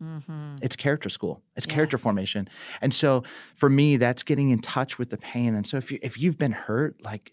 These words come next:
Speaker 2: whether in a relationship, whether with a church, whether with a leader, first hear me, I'm so sorry.
Speaker 1: Yeah.
Speaker 2: And, but don't be afraid of those emotions. Um, sit with them,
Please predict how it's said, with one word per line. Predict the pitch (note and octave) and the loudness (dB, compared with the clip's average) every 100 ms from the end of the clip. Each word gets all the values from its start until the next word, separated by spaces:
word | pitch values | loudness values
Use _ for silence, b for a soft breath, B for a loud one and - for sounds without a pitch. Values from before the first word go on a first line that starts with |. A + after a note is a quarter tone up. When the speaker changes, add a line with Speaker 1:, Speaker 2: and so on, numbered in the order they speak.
| _ | _
Speaker 2:
whether | - B2+ C3 | -4 0 0
in | |
a | G#2+ | 0
relationship, | G2+ B2 C#3 C3 - G#2 - | 0 0 0 -4 -4 -10 -8
whether | A#2+ B2 A#2 - | -6 -4 -4 -4
with | A#2 | -6
a | B2 | -4
church, | - - A#2 G#2 - | -6 -4 -4 -6 -6
whether | B2+ | -2
with | A#2+ A2 | -2 -4
a | |
leader, | G2+ G2+ A#2+ B2+ G#2+ | -8 -4 0 2 0
first | - B2+ - | 0 -2 -4
hear | - B2+ | -2 2
me, | A#2 - | 2 0
I'm | A2 | -2
so | G#2+ - - A2 | -2 -2 -2 -4
sorry. | - F#2 G#2 B2+ - | -4 -2 -2 -4 -10
Speaker 1:
Yeah. | B B B | B B B
Speaker 2:
And, | A#2+ A#2 A2+ A2+ A2 A2 - | 0 4 4 4 4 2 0
but | C3 B2+ _ G#2+ | -2 -2 _ -6
don't | - A#2+ B2 | 0 2 2
be | |
afraid | B2 - G#2+ | -4 -2 -2
of | G#2+ | -2
those | G#2 | -2
emotions. | G2+ G2 G2 - C3 D3 - - b b b _ A2+ | -2 -2 -2 -2 -4 -4 -8 -16 b b b _ -6
Um, | A#2 G#2+ G2+ G2+ - | -2 0 0 -4 -8
sit | - - - | -4 -2 -2
with | A2+ - | -4 -2
them, | B2+ B2 B2 | 0 0 -4